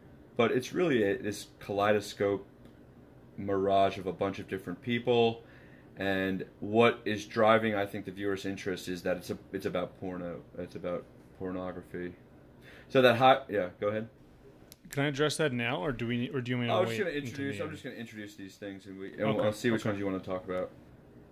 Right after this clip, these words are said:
Speaker 1: Number two, what's in a name? Uh, this idea that you could just have this new identity, you just switch up your name, and it gives you this blank slate. And for more or less, you're able to kind of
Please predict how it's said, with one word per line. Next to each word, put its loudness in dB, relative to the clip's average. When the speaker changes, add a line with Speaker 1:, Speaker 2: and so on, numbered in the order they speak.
Speaker 1:
Number 4
two, 4
what's 6
in 6
a 4
name? 4
Uh, 8
this 4
idea 6
that 4
you 2
could -8
just -8
have 4
this -2
new 2
identity, 2
you -2
just -10
switch -2
up -6
your -4
name, 2
and 4
it -4
gives 0
you 2
this -4
blank -2
slate. 6
And 4
for 2
more 8
or 10
less, 8
you're 2
able 6
to 0
kind 0
of 0